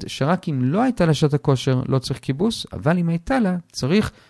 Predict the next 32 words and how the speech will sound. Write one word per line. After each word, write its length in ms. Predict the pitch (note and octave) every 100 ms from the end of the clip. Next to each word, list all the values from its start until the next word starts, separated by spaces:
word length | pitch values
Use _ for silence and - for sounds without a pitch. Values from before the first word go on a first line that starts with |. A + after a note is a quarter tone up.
| _
זה 120 | C3
רבי 220 | C3+ G2+
עקיבא. 380 | D#2 - C#2+ D#2+
עכשיו 280 | G2+ - G#2+
רק 160 | F#2+ -
נחזור 320 | D2 F#2 A2+
לרבנן. 560 | G2+ G2+ A2 C#4 A3 G3
לפי 180 | - F#3
רבנן 320 | F#3 G3 A#3
המיעוט 380 | E3+ E3 G#3+ -
לא 140 | D3
תפוס, 540 | A#3+ D4 - D#3 F3 - -
כי 100 | G#2+
לדעתם, 580 | G#2 G#2+ G#2 E3+ E3 B2+
אם 80 | F2+
נחזור 320 | E2+ A2+ B2+
רגע 140 | A#2
לדין 260 | G#2 G2 A#2+
של 140 | A#2+
מירוק 280 | G#2+ G2+ B2
ושטיפה, 580 | A#2 G#2+ - G2 C#3 C3
כמו 280 | G2+ - A#2+
שאמרנו 340 | - A#2 A#2+
בהקדמה, 480 | A2+ G2+ - G2+ A#2+
לפי 220 | A#2 -
רבנן 360 | C3+ A#2+ A#2+ A#2
יש 160 | A2 -
את 40 |
זה 100 | G2+
רק 220 | G#2 B2
בקודשי 380 | - - F2+ -
קודשים, 460 | - D2 - F#2